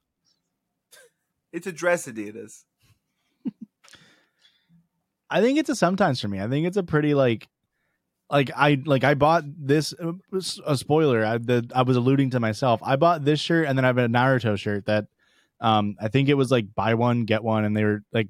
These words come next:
Speaker 2: both twenty bucks. I was like, "It's ten bucks a shirt, even if I never
Speaker 1: Hot
Speaker 2: wear 'em."
Speaker 1: Topic?
Speaker 2: No, Walmart.
Speaker 1: Whoa.
Speaker 2: Yeah.
Speaker 1: Shout out to Wally World.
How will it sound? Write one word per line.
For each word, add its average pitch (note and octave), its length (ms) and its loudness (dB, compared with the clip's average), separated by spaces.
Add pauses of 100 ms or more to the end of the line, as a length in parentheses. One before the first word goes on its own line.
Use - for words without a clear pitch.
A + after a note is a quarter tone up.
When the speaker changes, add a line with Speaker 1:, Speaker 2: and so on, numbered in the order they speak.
Speaker 2:
both B2 200 2 (200)
twenty B2 260 -2
bucks. G2 260 -8
I - 40 -10
was A2+ 60 -8
like, D3 100 -10
"It's A#3+ 140 -14
ten E4 180 -6
bucks D#4+ 240 -2
a D4 60 -4
shirt, C#4+ 400 -4
even G#3 200 -2
if A#3+ 100 -2
I B3+ 80 0
never A#3+ 220 0
Speaker 1:
Hot A3 60 4
Speaker 2:
wear A3+ 120 2
'em." A3 60 0
Speaker 1:
Topic? F3 360 0 (1300)
Speaker 2:
No, A#3+ 260 4
Walmart. A#3 440 2 (640)
Speaker 1:
Whoa. D#3+ 600 -2
Speaker 2:
Yeah. E3+ 460 2 (1400)
Speaker 1:
Shout - 240 -12
out C#3 120 -8
to D3 80 -10
Wally D3 240 -6
World. F#2 380 -12